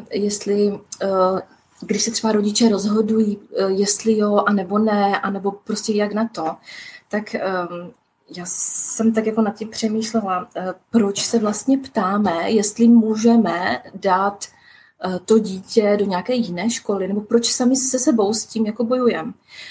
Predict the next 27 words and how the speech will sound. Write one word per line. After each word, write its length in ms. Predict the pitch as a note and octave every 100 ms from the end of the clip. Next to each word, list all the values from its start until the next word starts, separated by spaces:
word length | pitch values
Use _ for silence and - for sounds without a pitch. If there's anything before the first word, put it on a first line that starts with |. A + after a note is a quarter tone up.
| -
A 60 | G3+
já 60 | G#3
jsem 160 | A3+
šla 160 | A3 A3+
na 100 | A3
to, 180 | A3 A3
že 300 | A3 A3 A3 _
pokud 220 | A#3+ A#3+
si, 220 | A#3 A#3+ - - _
pokud 380 | B3 B3 G#3+ -
si 240 | - -
člověk 400 | - G#3+ G#3 G#3+ - _ -
uvědomuje, 800 | A3+ C4+ B3+ B3+ A3 E3+ - - _ - - _
že, 280 | F3+ F#3 G3
eh, 400 | F#3+ F#3 F3+ F#3 - _ - _ _ F3+ F3 F3 E3+ - -
vlastní 440 | G#3+ A3+ - B3+
sama 320 | A#3 A3 A#3+
sebe, 400 | B3 C#4 A3+ E3+ - - _ _ _ _ _ _ _ _ _ _
tak 140 | G3+
se 80 | A#3
pak 160 | B3 A#3+
nemusí 380 | A3+ A3+ A#3 A#3+
na 60 |
nic 180 | A#3+ -
ptát. 360 | A#3 A3+ A3 A#3+ - _ - - _ _ _ -
Nepotřebuje 460 | G#3+ D4+ D#4 D4+ C#4+
svolení. 640 | A3 G3 G3+ G3 D#3+ D#3